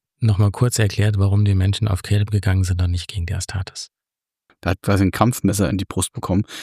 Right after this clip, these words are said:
Speaker 2: Jetzt überlege ich mir so ein Astartes-Kampfmesser gegen einen normalen menschlichen Brustkorb. Also,
Speaker 1: Ja.
Speaker 2: dass, dass der überhaupt noch atmen kann, ist, ist ein Wunder.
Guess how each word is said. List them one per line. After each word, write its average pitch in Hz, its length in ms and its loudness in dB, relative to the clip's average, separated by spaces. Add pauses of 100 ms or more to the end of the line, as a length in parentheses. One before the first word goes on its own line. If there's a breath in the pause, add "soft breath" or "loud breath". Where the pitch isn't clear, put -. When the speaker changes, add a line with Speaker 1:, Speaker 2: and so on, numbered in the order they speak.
(140 loud breath)
Speaker 2:
Jetzt 101 140 2
überlege 98 260 4
ich 113 120 -4
mir 110 80 2
so 98 120 -2
ein 82 60 0
Astartes-Kampfmesser - 1800 -4 (880 loud breath)
gegen 113 400 2
einen 101 100 4
normalen 101 300 4
menschlichen 104 460 2
Brustkorb. - 640 0
Also, 98 240 2 (1400 loud breath)
Speaker 1:
Ja. - 320 -8 (260)
Speaker 2:
dass, 95 120 -4
dass 101 180 0
der 110 80 2
überhaupt 95 280 0
noch - 280 -4
atmen 95 340 0
kann, 92 300 2
ist, - 360 -8
ist 104 140 -10
ein - 40 -8
Wunder. 107 320 0